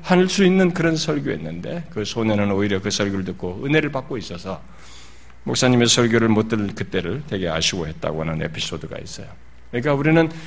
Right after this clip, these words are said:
지적인 수준에 의해서만이 아닙니다. 그러니까 여러분들이 조금만 인내하시고 좀 잘 들으려고 하시면 주께서, 아, 은혜를 주실 것이라고 믿습니다.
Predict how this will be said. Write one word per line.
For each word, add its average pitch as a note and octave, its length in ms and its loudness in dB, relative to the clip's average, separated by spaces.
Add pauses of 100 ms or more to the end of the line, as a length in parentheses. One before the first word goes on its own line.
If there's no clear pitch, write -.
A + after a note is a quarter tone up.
(120)
지적인 G3+ 500 4
수준에 G3 400 0
의해서만이 B2+ 600 -2
아닙니다. F2 580 -8
그러니까 A2+ 220 -4
여러분들이 C#3+ 440 -2
조금만 F3 720 4 (1200)
인내하시고 F#2+ 1080 -6
좀 E2+ 340 -10 (600)
잘 E2+ 420 -8
들으려고 A2 680 0
하시면 F2 760 -2
주께서, F#2 600 -4 (340)
아, F2 240 -8
은혜를 F2 480 -2
주실 - 400 -4
것이라고 D#2+ 800 -8 (140)
믿습니다. - 640 -8